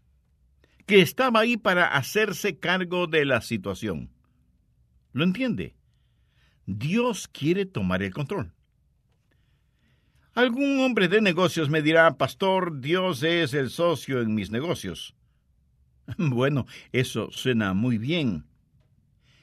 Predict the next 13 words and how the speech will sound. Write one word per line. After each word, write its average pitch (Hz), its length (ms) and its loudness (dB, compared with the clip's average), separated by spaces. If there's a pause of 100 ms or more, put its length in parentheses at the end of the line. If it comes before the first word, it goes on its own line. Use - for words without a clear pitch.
(160)
pero 170 200 2
no 190 100 2
es 214 160 0
como 170 520 0
debería 117 420 0
ser. - 440 -8 (1120)
Escúcheme, 117 680 -4 (840)
Dios 170 480 -2
no 170 200 -2
quiere 143 260 -2
ser 147 260 -2
su - 320 -6
socio. - 760 -10